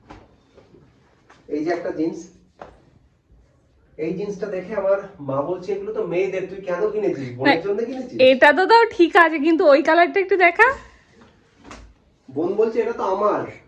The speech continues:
Speaker 1: মেয়েদের কালার এটা।"
Speaker 2: এটা, হ্যাঁ, ফার্স্ট টাইম যখন দাদা এটা নিয়ে আসে, এবার দা-, দাদা কোথাও গেলে তারপর বাড়ি আসলে আমার মনটা শুধু,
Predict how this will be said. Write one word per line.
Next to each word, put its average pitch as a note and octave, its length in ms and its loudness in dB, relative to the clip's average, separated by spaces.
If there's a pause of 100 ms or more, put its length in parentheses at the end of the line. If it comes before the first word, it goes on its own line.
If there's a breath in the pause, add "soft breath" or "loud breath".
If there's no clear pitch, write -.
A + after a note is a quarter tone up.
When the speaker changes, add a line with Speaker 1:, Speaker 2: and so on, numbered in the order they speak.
Speaker 1:
মেয়েদের F#3+ 380 6
কালার - 300 -2
এটা।" - 340 -12 (220)
Speaker 2:
এটা, B3+ 340 4
হ্যাঁ, C#4 360 4
ফার্স্ট B3 360 -2
টাইম C#4+ 220 2
যখন D#4+ 260 2
দাদা C4+ 280 6
এটা D4 180 4
নিয়ে D4+ 200 2
আসে, D#4+ 220 0
এবার D4+ 360 4
দা-, A#3+ 140 4
দাদা B3+ 320 0
কোথাও E4+ 460 -4
গেলে D#4 320 -4
তারপর D4 480 -6
বাড়ি C4 300 -6
আসলে E4+ 260 -8
আমার F#4 260 -4
মনটা D4+ 400 -8
শুধু, F4+ 440 -10